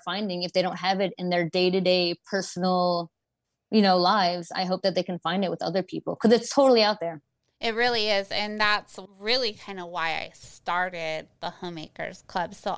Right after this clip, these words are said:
Speaker 2: when I started it, I was twelve years into being full-time homemaker. And none of my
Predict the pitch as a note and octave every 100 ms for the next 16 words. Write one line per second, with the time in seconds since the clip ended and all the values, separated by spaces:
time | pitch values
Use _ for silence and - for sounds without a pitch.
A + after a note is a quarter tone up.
0 | - G3+ G3 G#3 A3+ C4+ D4 - - -
1 | - G3+ G#3 G3 F3 E3 D#3 E3+ - _
2 | _ _ _ _ _ G3+ G3+ G3 F#3 F3
3 | - - - G3 F#3+ F#3+ F3+ F3 F3+ E3+
4 | D#3+ E3+ - F3 E3 D#3+ D#3+ E3 - D3
5 | - D#3+ E2+ - - - - _ E3 E3
6 | D#3+ - - - - - - - - -
7 | G3 F#3+ G3 G#3 A3+ F3+ - F3 D#3+ D#3
8 | D#3+ D#3+